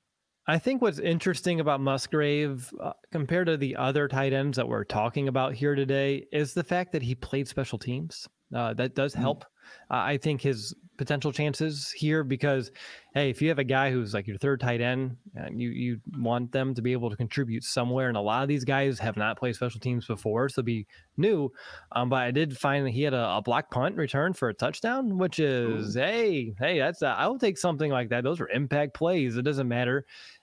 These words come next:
Speaker 1: if it's, uh, on the third phase. That still can definitely change the entire momentum, uh, of a game. But, yeah, and, like, uh, having him for, like, a three tight end set or kinda be a supplemental piece, I can see it.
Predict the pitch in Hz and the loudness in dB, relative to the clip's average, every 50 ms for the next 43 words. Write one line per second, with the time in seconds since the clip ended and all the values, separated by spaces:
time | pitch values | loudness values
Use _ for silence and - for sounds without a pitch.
0 | - 117 113 107 - 110 101 - - - - - - - - 113 110 104 98 - | -6 -6 -4 -2 -2 -4 -4 -4 -10 -10 -10 -10 -8 -4 -2 0 0 0 0 0
1 | 117 110 107 104 95 92 - - 110 101 107 104 - - 101 95 117 147 151 127 | 0 0 0 0 -2 -4 -2 -2 0 0 0 -2 -4 -4 -2 -2 0 -2 0 0
2 | 131 147 156 - - - 190 180 - 123 117 110 104 117 123 120 - 139 127 120 | -2 -2 -2 -4 -2 -2 -2 0 0 -2 0 0 0 -2 -2 -2 0 -2 0 0
3 | 113 101 - - 131 131 131 131 127 120 - - 123 120 117 113 110 - 120 123 | -2 -4 -4 -4 -2 0 0 0 0 -2 -4 -2 -4 -2 -2 -2 -2 -2 0 0
4 | 123 120 113 107 110 120 120 120 - 113 110 101 107 104 - 104 113 113 117 110 | 0 0 0 0 0 0 0 0 -2 -2 0 0 0 0 0 0 0 0 0 0
5 | 110 104 101 107 120 120 127 123 117 104 104 104 101 104 - _ - - - - | -2 -4 -2 0 0 0 0 0 0 0 0 0 0 0 -2 _ -18 -16 -14 -14
6 | - - - - 156 151 139 127 135 139 139 135 127 117 - - 117 107 101 - | -14 -10 -2 0 2 2 4 2 2 2 2 2 0 0 0 0 0 0 0 -2
7 | - 90 104 120 131 135 123 131 127 123 120 120 - _ _ - 113 117 123 123 | -2 -4 -2 0 0 2 2 2 0 0 0 -2 -4 _ _ -16 -6 -4 -2 0
8 | 123 120 120 117 113 107 _ _ _ _ _ - 120 113 107 107 101 104 98 92 | 0 0 0 -2 -4 -6 _ _ _ _ _ -2 0 2 2 0 0 0 0 0
9 | 90 87 98 - - 131 123 120 120 120 120 117 110 101 98 98 - - - 202 | -2 -2 -4 -2 -2 -2 -2 0 0 0 0 2 0 0 -2 -2 -2 0 2 2
10 | 196 190 185 185 180 151 135 123 117 113 110 - 139 139 135 120 113 120 123 123 | 4 4 4 4 2 2 2 0 0 0 -2 -2 -2 0 0 0 0 0 0 0
11 | 120 107 - - 135 127 - 120 127 139 131 147 135 - - 143 139 131 120 - | 0 0 0 -2 -2 0 2 2 2 2 2 0 -2 -2 0 -2 0 0 -2 -2
12 | - - 156 - 147 123 117 - - 185 185 185 180 175 180 | -4 -4 -2 0 0 0 0 0 0 2 2 2 0 0 -4